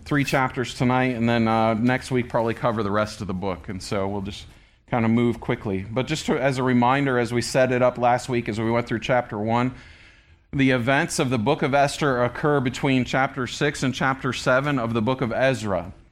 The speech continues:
We're talking, uh, post-Babylon. We're talking people heading back to Jerusalem after the seventy years of rest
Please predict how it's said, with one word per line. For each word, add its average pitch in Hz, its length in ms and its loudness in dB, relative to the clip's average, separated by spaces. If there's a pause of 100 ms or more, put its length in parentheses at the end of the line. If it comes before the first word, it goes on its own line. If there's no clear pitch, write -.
(160)
We're 107 120 -2
talking, 123 580 0 (400)
uh, 113 260 2
post-Babylon. 135 1000 0
We're 127 80 0
talking 123 680 0
people 139 360 0
heading 123 380 0
back 127 340 0
to 147 120 -2
Jerusalem 131 600 2
after 131 360 0
the 120 140 -2
seventy 135 460 2
years 123 480 2
of 110 240 -2
rest 123 520 -2